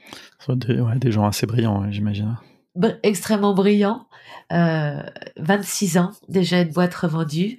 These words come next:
Speaker 1: Hmm.
Speaker 2: celle-là qui, qui cartonne.
Speaker 1: Est-ce
Speaker 2: Donc,
Speaker 1: que
Speaker 2: euh,
Speaker 1: tu, est-ce qu'ils t'ont dit un petit peu, juste par curiosité, est-ce qu'ils comptent, euh,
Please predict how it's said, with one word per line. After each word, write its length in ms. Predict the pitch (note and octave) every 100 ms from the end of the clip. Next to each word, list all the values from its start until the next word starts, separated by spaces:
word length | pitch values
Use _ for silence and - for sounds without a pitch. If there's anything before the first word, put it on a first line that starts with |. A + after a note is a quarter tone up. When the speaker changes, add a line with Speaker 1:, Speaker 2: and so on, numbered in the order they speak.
| - B2+
Speaker 1:
Hmm. 200 | G#2+ G2+
Speaker 2:
celle-là 500 | - G3 F3+ F3+ F#3+
qui, 440 | - F3+ D#3 D3+
qui 160 | - -
cartonne. 680 | F3+ E3+ - F3 A#3 F3 C#3+ _ _ _ _ -
Speaker 1:
Est-ce 100 | B2
Speaker 2:
Donc, 100 | C3
Speaker 1:
que 60 | -
Speaker 2:
euh, 40 | B2+
Speaker 1:
tu, 440 | A#2+ A2+ A2+ B2
est-ce 100 | A2+
qu'ils 140 | C3
t'ont 160 | B2+ B2
dit 140 | A#2+
un 80 | D#3
petit 160 | B2+ -
peu, 120 | D3
juste 160 | A#2+ -
par 140 | G#2+
curiosité, 460 | - A2+ G#2 - C3+
est-ce 100 | C3
qu'ils 240 | - G2+ -
comptent, 360 | A#2+ A#2+ A#2
euh, 120 | G#2